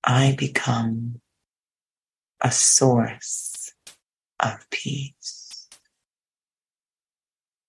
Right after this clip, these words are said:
Doing absolutely nothing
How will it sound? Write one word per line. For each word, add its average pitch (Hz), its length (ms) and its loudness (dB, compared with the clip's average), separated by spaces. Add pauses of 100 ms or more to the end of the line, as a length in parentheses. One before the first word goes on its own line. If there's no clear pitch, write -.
(1120)
Doing 143 380 6
absolutely 147 1200 4
nothing 127 1000 2